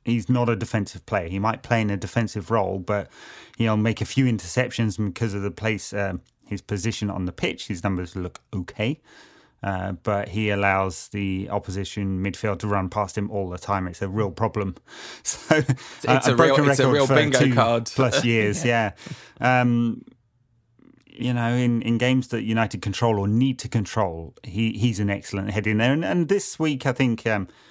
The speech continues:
Speaker 1: who was it? It was, uh, was it Pogba was, or Bruno? I can't remember which now, was, was, uh, bigging up, uh, Matic's role and sort, as a sort of experienced head,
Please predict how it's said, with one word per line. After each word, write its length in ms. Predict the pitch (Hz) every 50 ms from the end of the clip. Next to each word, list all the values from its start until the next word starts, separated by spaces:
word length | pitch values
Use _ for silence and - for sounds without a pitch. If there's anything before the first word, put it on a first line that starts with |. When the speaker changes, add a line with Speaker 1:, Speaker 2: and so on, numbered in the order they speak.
| - - - _ _ -
Speaker 1:
who 80 | 143 156
was 160 | 175 165 -
it? 120 | 175 151
It 80 | 127 123
was, 280 | 123 120 113 - -
uh, 380 | 117 113 110 107 104 98 98 92 - _ _ _ _ _ _ _ _ - _ _ -
was 100 | 110 110
it 140 | 131 131 -
Pogba 720 | - - 147 147 135 - 165 165 160 160 156 151 135 -
was, 400 | 151 143 143 135 131 - - -
or 200 | 117 113 117 113
Bruno? 400 | 101 - - 127 131 135 135 131
I 40 | 127
can't 200 | 127 - 120 107
remember 260 | 101 104 107 104 98 95
which 260 | 98 - - - -
now, 200 | 98 95 95 95
was, 280 | 92 95 87 - - -
was, 320 | - 104 101 98 87 - -
uh, 180 | 101 92 92
bigging 280 | 87 - 117 104 110 107
up, 280 | 101 98 104 - - - _ _ _ _ - -
uh, 280 | 92 92 92 87 80 -
Matic's 840 | 87 98 95 - - - - - - 104 98 90 85 80 - -
role 680 | 92 90 85 87 90 92 95 92 92 87 85 80 80 _ _ _ _ _ _ _ - -
and 100 | 98 -
sort, 280 | - 110 107 101 107
as 260 | 101 101 92 - -
a 180 | 104 101 98 98
sort 240 | - - 113 98 90
of 60 | 95
experienced 600 | 113 - - - 131 117 104 95 95 98 - -
head, 280 | - 110 101 90 80